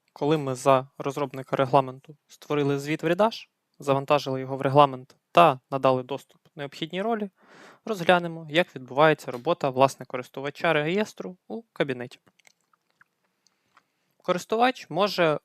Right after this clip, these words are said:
лише переглядати звіти, і він це робить через окремий веб-інтерфейс перегляду звітів або Redash Viewer.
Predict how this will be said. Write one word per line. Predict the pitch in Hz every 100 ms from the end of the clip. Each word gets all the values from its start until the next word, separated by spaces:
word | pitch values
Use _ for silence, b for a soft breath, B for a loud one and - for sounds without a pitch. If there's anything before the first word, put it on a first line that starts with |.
| -
лише | 139 143 - 180 208 220 _ _ _
переглядати | 208 190 160 127 127 - 127
звіти, | 135 131 - 160 _ _ _ _ -
і | 214 196
він | 170
це | - 127
робить | 175 165 - _
через | - 175 151 -
окремий | - 156 131 127
веб-інтерфейс | 139 127 127 135 - 226 233
перегляду | - 151 175 165 135
звітів | 123 135 - 165 _ _ _
або | 160 180 233
Redash | 208 135 165 - 143
Viewer. | 127 160